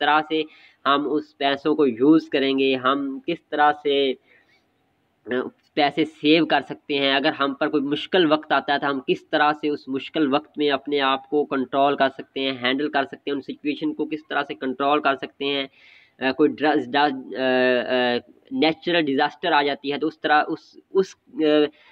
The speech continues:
अ, field में हम किस तरह से अपने आप को control करेंगे, किस तरह से self help हम करेंगे। इन तरह के subject जो हैं उनकी आज के दौर में बहुत ज़्यादा ज़रूरत है, जो कि बिल्कुल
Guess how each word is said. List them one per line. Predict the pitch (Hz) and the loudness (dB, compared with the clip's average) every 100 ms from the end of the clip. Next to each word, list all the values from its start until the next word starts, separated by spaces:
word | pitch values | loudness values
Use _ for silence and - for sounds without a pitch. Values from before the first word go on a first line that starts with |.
| _ - | _ -6
अ, | 135 135 131 | -2 0 -2
field | - 151 165 160 | 2 6 6 6
में | 165 | 2
हम | 156 143 | 2 -2
किस | 160 - | -8 -2
तरह | 151 | 0
से | 147 143 | 0 -4
अपने | 143 147 | -4 2
आप | 143 139 - | 2 2 -2
को | 147 143 143 | 2 4 4
control | 135 - 139 127 139 143 | 2 -2 -4 0 2 2
करेंगे, | 143 135 135 135 | 2 -2 -2 -2
किस | 160 - | -6 -4
तरह | 151 151 | 0 0
से | 147 | -2
self | - 151 170 165 | -4 0 0 0
help | 156 135 156 190 | -14 -2 0 2
हम | 170 156 | 0 -2
करेंगे। | 151 143 143 | -4 -4 0
इन | 147 180 - | 2 0 -4
तरह | 170 170 | 0 0
के | 170 165 - - - _ | 2 -2 -4 -14 -20 _
subject | 135 131 156 156 | -2 0 0 0
जो | 151 | 0
हैं | 147 | 2
उनकी | 147 147 151 147 151 | 0 -2 -4 -4 0
आज | 127 139 160 - | 4 4 2 -2
के | 165 | -4
दौर | 139 143 | 0 0
में | 135 | -2
बहुत | 139 170 139 | -2 -2 -4
ज़्यादा | 123 131 147 | -4 -2 -2
ज़रूरत | 135 135 131 127 | -2 0 -2 -2
है, | 135 | -4
जो | 131 | -2
कि | 131 | -2
बिल्कुल | 123 127 127 135 | 0 -2 0 -2